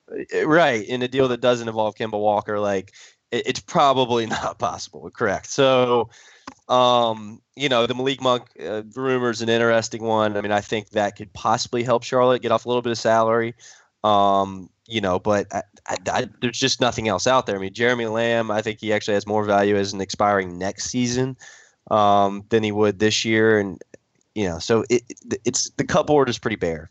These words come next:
There, there's not much there to deal un-, unless you're gonna talk turkey with, with Kemba. Um, real quickly, Marvin Williams rolled his ankle, nasty, um, left ankle sprain Monday night in Indiana. So, uh,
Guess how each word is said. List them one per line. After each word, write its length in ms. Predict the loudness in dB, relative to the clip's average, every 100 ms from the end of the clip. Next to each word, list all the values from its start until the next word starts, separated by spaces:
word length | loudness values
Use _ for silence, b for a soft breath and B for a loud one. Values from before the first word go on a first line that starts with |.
| _
There, 120 | -2
there's 260 | 0 -4 0
not 200 | 0 2
much 300 | 0 0 0
there 380 | 0 2 0 -2 B B B B _
to 100 | -4
deal 320 | 2 4 4
un-, 100 | 4
unless 320 | 0 -2 -2 -2
you're 80 |
gonna 160 | -4 -4
talk 260 | 0 -2 0
turkey 240 | -6 -6
with, 200 | -10 -12 -10
with 200 | -10 -6
Kemba. 480 | -4 -2 -2 -4 -6 B B B _
Um, 580 | 2 4 4 2 0 -8 _ 0
real 180 | 0
quickly, 640 | 4 2 2 0 -2 -4 -8 -14
Marvin 600 | -6 2 4 4 0 -6
Williams 600 | -4 -2 -2 -2 -4 -8 -4
rolled 240 | -2 -2
his 100 | -4
ankle, 380 | -4 -4 -4 -6
nasty, 880 | -2 0 2 0 -2 -4 -6 -8 -8 0
um, 380 | 2 2 0
left 400 | -2 0 2 0 -6
ankle 280 | -6 -6 -8
sprain 480 | -4 -2 0 -2
Monday 340 | 0 0 0 -2
night 260 | -2 -2
in 120 | -4 -6
Indiana. 720 | -4 -2 2 2 2 2 -2 B B B B -20
So, 800 | -12 0 4 6 6 4 2 0
uh, 180 | -2